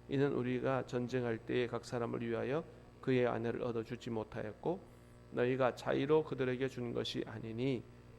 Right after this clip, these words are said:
너희에게 죄가 없을 것임이라 하겠노라." 하매.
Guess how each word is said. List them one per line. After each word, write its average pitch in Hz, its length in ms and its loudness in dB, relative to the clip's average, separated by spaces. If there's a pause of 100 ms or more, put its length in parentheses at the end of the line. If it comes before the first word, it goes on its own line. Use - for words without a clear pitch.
(120)
너희에게 120 400 2
죄가 120 300 -2
없을 - 400 -2
것임이라 127 760 -2 (440)
하겠노라." 110 800 -2
하매. 110 440 -6